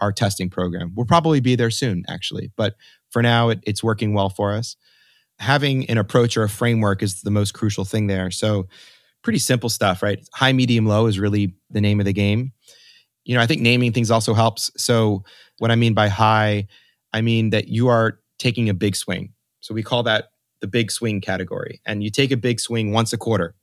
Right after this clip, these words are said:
And that's a big, meaningful change that takes probably a little bit of time to think through and design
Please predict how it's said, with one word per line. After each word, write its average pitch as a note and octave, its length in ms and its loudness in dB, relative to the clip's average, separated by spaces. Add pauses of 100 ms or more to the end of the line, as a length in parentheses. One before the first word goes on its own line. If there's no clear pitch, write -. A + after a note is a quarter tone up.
(400)
And B2+ 80 -2
that's B2+ 160 -2
a A2+ 40 -2
big, D3+ 320 -2
meaningful C3 400 0
change C3+ 440 -2
that G#2 120 -4
takes G#2+ 240 -4
probably B2 320 0
a G#2+ 40 0
little A#2 160 2
bit A2+ 160 2
of F#2+ 140 -4
time A2 280 0
to F#2+ 100 -10
think A2 400 -6
through A#2+ 380 0
and F#2+ 100 -4
design G2 600 0